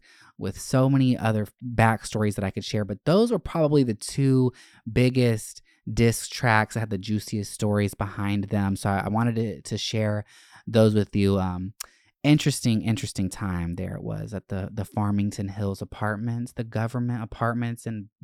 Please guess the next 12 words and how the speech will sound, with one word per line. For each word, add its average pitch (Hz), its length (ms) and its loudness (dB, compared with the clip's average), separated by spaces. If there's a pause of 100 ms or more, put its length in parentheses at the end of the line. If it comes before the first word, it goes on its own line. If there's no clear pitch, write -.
(240)
fucking 113 420 -2
Bethlehem. 127 800 -2 (520)
Y'all, 147 260 4
I 160 120 4
will 196 120 6
never 123 260 4
forget. 110 400 2
My 123 220 6
mom 131 420 4
was 113 260 0
obsessed 107 800 -2
with 101 340 -4